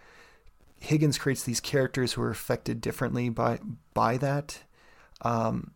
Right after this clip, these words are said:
there's more capable people, there's people who are afraid, there's people who are panicking.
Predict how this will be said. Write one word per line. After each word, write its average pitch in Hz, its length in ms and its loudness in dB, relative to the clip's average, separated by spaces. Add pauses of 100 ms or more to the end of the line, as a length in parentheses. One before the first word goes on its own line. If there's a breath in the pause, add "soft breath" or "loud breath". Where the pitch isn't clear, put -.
(160)
there's 117 240 -2
more 120 220 0
capable 151 500 2
people, 135 460 0
there's 123 200 -2
people 123 300 -6
who - 120 -8
are - 120 -8
afraid, 143 480 6
there's 123 140 -4
people 113 240 -6
who - 80 -8
are - 180 -8
panicking. 127 720 0